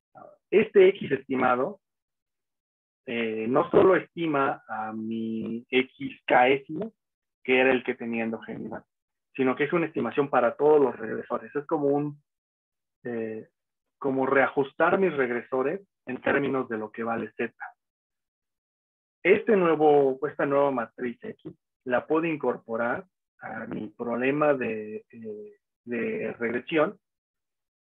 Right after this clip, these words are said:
en lugar de X. Por, esto, digamos que esta es una estimación para mi matriz X.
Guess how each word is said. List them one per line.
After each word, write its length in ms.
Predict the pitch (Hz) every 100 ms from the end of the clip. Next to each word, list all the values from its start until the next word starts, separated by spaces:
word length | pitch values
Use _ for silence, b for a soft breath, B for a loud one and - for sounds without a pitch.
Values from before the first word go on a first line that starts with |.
| _ _ _
en 140 | 131 135
lugar 340 | 127 135 131
de 200 | 143 156
X. 160 | 156 - - _ _
Por, 300 | 127 123 123
esto, 200 | 131 156
digamos 360 | 147 135 131 -
que 80 |
esta 140 | 156 165
es 80 | 165
una 160 | 160
estimación 600 | - 131 113 - 127 123
para 220 | - -
mi 100 | 104
matriz 420 | 98 98 - 113 -
X. 140 | 135